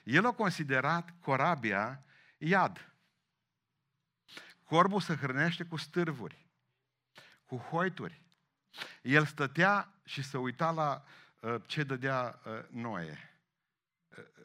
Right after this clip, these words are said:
ceva vegan era. Zice, "Un hoitel, nu ai? Un hoituț? N-ai și pentru mine?" N-am.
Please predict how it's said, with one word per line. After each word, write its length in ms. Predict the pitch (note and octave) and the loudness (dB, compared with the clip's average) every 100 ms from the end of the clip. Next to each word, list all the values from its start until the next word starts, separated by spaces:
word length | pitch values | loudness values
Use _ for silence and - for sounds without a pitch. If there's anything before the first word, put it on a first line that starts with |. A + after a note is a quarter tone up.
| _ - | _ -16
ceva 240 | A2+ G#2+ | -8 -6
vegan 400 | G#2 G#2 B2 D#2+ | -4 -4 -4 -6
era. 220 | D2+ C#2 C#2 _ _ _ _ _ _ _ _ _ _ _ _ _ _ _ _ _ _ _ _ _ _ _ _ _ _ _ _ _ | -10 -14 -20 _ _ _ _ _ _ _ _ _ _ _ _ _ _ _ _ _ _ _ _ _ _ _ _ _ _ _ _ _
Zice, 640 | F#2+ E2 G#2 - G#2+ G2 - | -16 -10 -10 -8 -8 -8 -8
"Un 220 | A2 F#2+ | -8 -8
hoitel, 640 | F2 F#2+ F#2+ B2+ G#2 D#2 D#2 | -8 -6 -4 -4 -6 -8 -10
nu 180 | F#2+ | -8
ai? 320 | A2 G#2 E2 _ _ _ _ - | -8 -10 -12 _ _ _ _ -14
Un 180 | G3+ F3 | -12 -10
hoituț? 560 | F#3+ F#3+ F#3 C3 - - - _ _ _ _ _ _ _ _ _ _ _ _ _ | -6 -8 -6 -8 -8 -20 -20 _ _ _ _ _ _ _ _ _ _ _ _ _
N-ai 260 | F2 F#2 G2 | -12 -10 -10
și 140 | - | -12
pentru 300 | - A2 G#2 | -10 -10 -8
mine?" 380 | A2 C#3 C3+ - _ _ _ _ _ _ _ _ _ _ _ _ _ _ _ _ _ _ _ _ _ _ | -8 -8 -10 -16 _ _ _ _ _ _ _ _ _ _ _ _ _ _ _ _ _ _ _ _ _ _
N-am. 500 | A#2+ C#3 F#2+ - | -6 -4 -4 -8